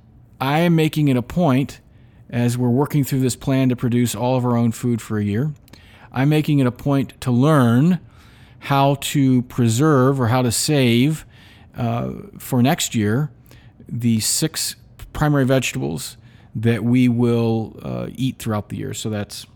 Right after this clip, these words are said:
see if I have a good memory. Corn, broccoli, Brussels sprouts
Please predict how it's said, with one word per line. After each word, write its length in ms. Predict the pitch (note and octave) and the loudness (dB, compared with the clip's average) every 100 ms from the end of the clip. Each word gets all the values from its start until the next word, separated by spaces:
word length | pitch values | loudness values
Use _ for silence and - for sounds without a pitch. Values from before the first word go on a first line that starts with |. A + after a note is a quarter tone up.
| - | -20
see 120 | - A#2 | -12 -8
if 100 | G#2+ | -6
I 60 | |
have 100 | G2+ | -4
a 60 | F#2+ | -4
good 100 | F#2+ | -4
memory. 280 | G2+ F#2+ F2+ - - - - - - - - | -4 -4 -8 -16 -20 -20 -20 -20 -20 -20 -6
Corn, 500 | C#3 C3 C3 E3 F3 - - - - - - - - - - - - | 0 2 4 2 -2 -8 -20 -20 -20 -20 -20 -20 -20 -20 -20 -20 -16
broccoli, 760 | - B2+ C3 - C#3+ E3 F3+ E3+ - - - - - - | -4 -2 -2 -4 -2 0 -2 -6 -18 -20 -20 -20 -20 -4
Brussels 380 | C3+ - C#3+ A#2+ | -2 -2 -4 -8
sprouts 840 | - A#2 A#2 C#3+ - - - - | -4 -4 -2 -4 -8 -14 -16 -20